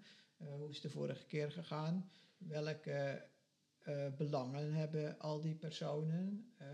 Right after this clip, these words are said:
welk agendapunt is voor wie belangrijk? Ehm, op die manier kun je daar al wel over een heleboel dingen wel al een soort huiswerk doen. Eh,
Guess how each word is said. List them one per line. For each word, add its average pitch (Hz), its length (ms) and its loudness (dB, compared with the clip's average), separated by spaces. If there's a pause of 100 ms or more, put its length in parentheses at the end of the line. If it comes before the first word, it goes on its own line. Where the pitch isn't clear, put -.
(800)
welk 147 340 -2
agendapunt 147 680 -6
is - 140 -10
voor 143 220 -4
wie 147 140 -4
belangrijk? 151 640 -2 (640)
Ehm, 139 440 -2 (200)
op 143 180 -12
die 151 140 -2
manier 139 400 -2
kun 156 160 0
je 156 160 2
daar 151 200 2
al 156 220 0
wel 156 420 2 (600)
over 156 240 2
een 156 60 8
heleboel 156 300 6
dingen 147 340 2
wel 160 240 6
al 160 140 6
een 160 80 4
soort 180 240 2
huiswerk 170 640 6
doen. 139 340 0 (420)
Eh, 143 760 -2